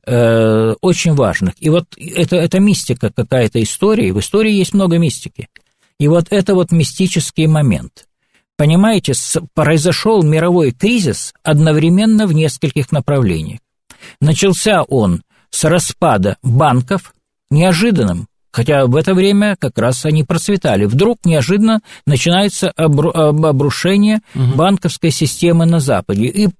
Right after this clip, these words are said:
Speaker 1: распадаются банки Перуцци, Барди, многие другие, неожиданно. Потом начинается столкновение татар с, э, венецианцами,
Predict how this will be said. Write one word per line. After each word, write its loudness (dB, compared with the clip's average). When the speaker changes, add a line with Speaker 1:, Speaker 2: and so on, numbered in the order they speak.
Speaker 1:
распадаются -2
банки 0
Перуцци, 0
Барди, 0
многие 2
другие, -2
неожиданно. 0
Потом 0
начинается 0
столкновение 0
татар -2
с, -4
э, 0
венецианцами, 0